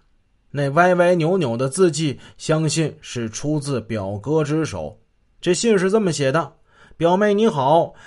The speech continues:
现介绍我的老朋友黄少金到你处，同你合作做生意。有关你之前说过出口公司的事儿，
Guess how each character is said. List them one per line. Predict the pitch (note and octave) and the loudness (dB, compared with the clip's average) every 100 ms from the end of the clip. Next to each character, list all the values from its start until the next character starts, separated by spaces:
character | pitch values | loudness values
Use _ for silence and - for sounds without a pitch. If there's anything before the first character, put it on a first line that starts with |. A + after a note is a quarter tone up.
| - | -18
现 | - A3+ G3+ | 0 2 2
介 | F#3 A3 F#3+ | 2 4 4
绍 | F#3+ E3+ | 4 2
我 | B2+ A2 | 2 0
的 | B2+ | -2
老 | A#2+ G2 G2 | -2 -4 -6
朋 | G2+ C3+ | -6 -4
友 | E3 B2 | -2 -2
黄 | - A#2 E3+ G3 | -4 -6 -2 -2
少 | G3 E3 C3+ | 0 -2 -2
金 | D#3+ F3+ | -2 -2
到 | F3 C#3+ | -2 -4
你 | A#2 F2 | -6 -10
处， | - F3 - _ - | -6 -8 -8 _ -14
同 | B2 C3 | -8 -8
你 | G2+ | -8
合 | D#2 A2 C#3 F3+ | -10 -6 -2 -2
作 | F#3 C#3 F2+ | -2 -4 -6
做 | B2 | -8
生 | G2 C#3+ F3+ | -6 -4 -4
意。 | C#3+ - _ _ _ _ _ | -6 -12 _ _ _ _ _
有 | D#3 F3+ | 0 2
关 | F3 G#3 G3+ | 6 4 4
你 | F3+ E3 | 2 0
之 | D#3+ F#3+ | 2 2
前 | E3 F3 | 2 -2
说 | E3+ F#3 | 0 2
过 | E3+ | 2
出 | D#3 F#3 G3 | 2 2 2
口 | D3 B2 | 2 -4
公 | C#3+ F3+ | -2 -4
司 | D#3+ F#3+ | -2 0
的 | D#3+ C3+ | 0 0
事 | C#3+ | 0
儿， | A#2 | -2